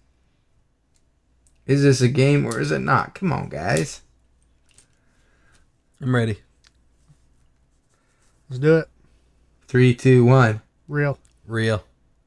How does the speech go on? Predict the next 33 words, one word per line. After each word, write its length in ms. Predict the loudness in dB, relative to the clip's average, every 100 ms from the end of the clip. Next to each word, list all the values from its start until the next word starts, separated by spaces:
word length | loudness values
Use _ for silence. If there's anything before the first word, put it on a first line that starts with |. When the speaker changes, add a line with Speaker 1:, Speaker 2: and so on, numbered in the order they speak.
| _ _ _ _ _
Speaker 1:
Wow. 720 | -16 -14 -12 -12 -14 -16 -18 -20 -10
You 140 | -6
guys 260 | -4 -4 -4
are 40 |
both 240 | -4 -4
correct. 320 | -2 0 0 0
That 120 | 0
is 120 | 0
a 80 | -2
real 280 | -2 0 -2
game. 420 | -4 -8 -10 -12 _ _ _ _ _ _ _ _ _ _ _ _ _ -2
Icarus 680 | -2 2 2 4 4 0 -14 _ _
Proudbottom 800 | -4 -2 -2 -2 -2 0 -4 -8 -14
in 160 | -12
the 100 | -10
Curse 460 | -12 -8 -6 -6 -8 -10
of 100 | -12
the 100 | -10
Chocolate 500 | -8 -6 -6 -8 -14
Fountain. 480 | -10 -10 -10 -16 -20 _ _ _ _ _ _ -6
Speaker 3:
Mike 240 | 0 0 0
in 100 | 0
the 60 |
Speaker 2:
Wow. 40 | 0
Speaker 3:
chat 320 | 0 0 -2
says, 280 | -2 -2 -2
"Why 260 | -2 -2
not 240 | -2 -4 -2
have 140 | -4
a 60 | -4
game 380 | -2 0 0 -2
for 180 | -4
entrepreneur, 720 | -2 -4 -4 -10 -4 -4 -4